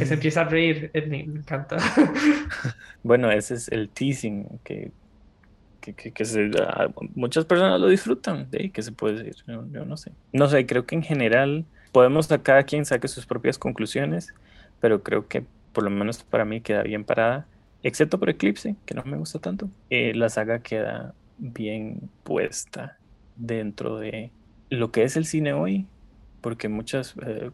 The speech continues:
Speaker 2: cuando se dice, "Ay, no las hacen como antes", hay muchísimas películas que hicieron los estudios en los años mil, en mil novecientos y en los dos mil diez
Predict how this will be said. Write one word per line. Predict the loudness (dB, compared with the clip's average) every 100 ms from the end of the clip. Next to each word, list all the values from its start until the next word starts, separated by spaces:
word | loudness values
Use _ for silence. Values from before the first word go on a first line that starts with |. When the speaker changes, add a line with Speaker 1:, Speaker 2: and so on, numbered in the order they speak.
| -8
Speaker 2:
cuando | -6 -4 -4
se | -4
dice, | -4 -4
"Ay, | -2 0 0
no | 0
las | 0 0
hacen | -4 -6
como | -6 -4 -2
antes", | -4 -8 -12 -16 -20 -20 -20 -20 _
hay | 0 2
muchísimas | 0 -2 -2 -2 -4
películas | -4 -4 -4 -6 -8 -6
que | -4
hicieron | -4 -6 -6 -4 -4
los | -6 -6
estudios | -8 -4 -2 -2 -4 -6
en | -8
los | -6 -6
años | -4 -4
mil, | -4 -4 -8
en | -8
mil | -4
novecientos | -2 -2 -4 -6 -8 -6
y |
en | -4
los | -4
dos | -4 -4
mil | -4 0
diez | 0 0 -4